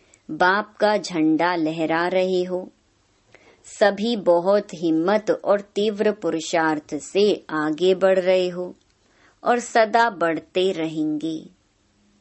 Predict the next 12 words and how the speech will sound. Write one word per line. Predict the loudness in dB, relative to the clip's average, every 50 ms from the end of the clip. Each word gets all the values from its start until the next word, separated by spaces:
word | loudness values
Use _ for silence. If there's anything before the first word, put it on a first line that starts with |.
| _ _ _ _
फ्यूचर | _ -8 -4 -4 -2 -4 -2 2 2 2 2 2
दिखाई | 0 -2 -2 -2 -2 -2 -2 0 2 2 2 0 0
देता | 0 2 2 2 0 0 -2 -2
है | -2 -2 -4 -4 -4 -2
ना? | -2 0 -2 -4 -6 -10 -14 _ _ _ _ _ _ _ _ _ _ _ _ _ _ _ _ _ _
कोई | 2 4 4 4 4 2 -2
भी | -2 -2 -2 -2
पूछे, | -2 -2 -2 -2 -2 -4 -2 2 4 4 4 4 2 -2 -4
"आपका | -2 -2 -2 -4 -6 _ 0 0 0 0
भविष्य | 0 -4 -6 -6 -6 -4 -6 -6 -6 -2 0 0 0
क्या | 0 0 -2 0 0 0
है?" | 0 -2 -6 -8 -10